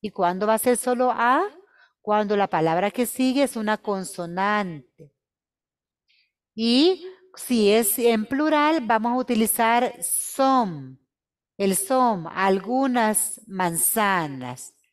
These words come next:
¿ya? Pero eso se, se pueden contar. Next,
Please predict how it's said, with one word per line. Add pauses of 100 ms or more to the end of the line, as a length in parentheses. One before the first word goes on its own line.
(200)
¿ya? (140)
Pero
eso
se,
se
pueden
contar. (1040)
Next,